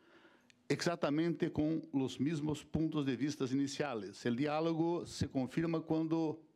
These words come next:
empieza a nacer una tercera idea, un posible punto de intermediación. Y en ese sentido me gustaría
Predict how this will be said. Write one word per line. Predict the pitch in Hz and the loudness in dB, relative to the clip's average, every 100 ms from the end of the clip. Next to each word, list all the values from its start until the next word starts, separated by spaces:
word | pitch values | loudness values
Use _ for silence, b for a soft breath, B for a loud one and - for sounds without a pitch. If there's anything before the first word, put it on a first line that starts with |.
| b b - | b b -4
empieza | 127 165 170 - 151 143 | -2 0 0 0 -2 -2
a | 131 135 | -2 -2
nacer | 131 - - - 175 165 | 0 -2 -4 0 0 2
una | 147 139 - | 0 0 0
tercera | 131 117 - 175 165 120 | 0 0 0 0 2 2
idea, | 113 123 139 113 104 - _ B B B B B | 0 0 0 0 -4 -12 _ B B B B B
un | - 117 | -4 -2
posible | 117 120 - 185 151 147 - - _ _ | 0 0 0 0 2 0 -2 -16 _ _
punto | - 185 160 - 120 | 0 2 2 0 0
de | 127 | 2
intermediación. | 127 131 127 131 123 117 - 131 95 - - - - - - B B B B B B - | 0 0 -2 -2 -2 -4 -2 -2 -2 -6 -14 -14 -16 -20 -20 B B B B B B 0
Y | 143 | 0
en | |
ese | 170 170 - | 2 0 -2
sentido | 175 151 190 175 | -2 0 0 0
me | 170 165 | 0 0
gustaría | 165 156 160 139 165 180 175 | 0 0 -2 0 0 0 0